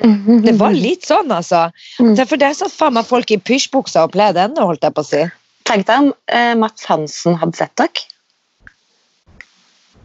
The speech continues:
Speaker 2: Hvem er det?
Speaker 1: Mats Hansen, han som er så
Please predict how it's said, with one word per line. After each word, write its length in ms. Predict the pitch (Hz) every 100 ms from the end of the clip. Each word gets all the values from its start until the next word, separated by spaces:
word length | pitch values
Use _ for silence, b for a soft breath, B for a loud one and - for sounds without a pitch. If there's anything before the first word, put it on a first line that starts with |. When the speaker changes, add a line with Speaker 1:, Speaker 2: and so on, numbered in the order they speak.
| -
Speaker 2:
Hvem 180 | 180 175
er 60 | 208
det? 60 | 220 _ _ _
Speaker 1:
Mats 300 | - 220 -
Hansen, 340 | 208 180 - 202
han 140 | 220 202
som 160 | 208
er 140 | 190 190
så 180 | -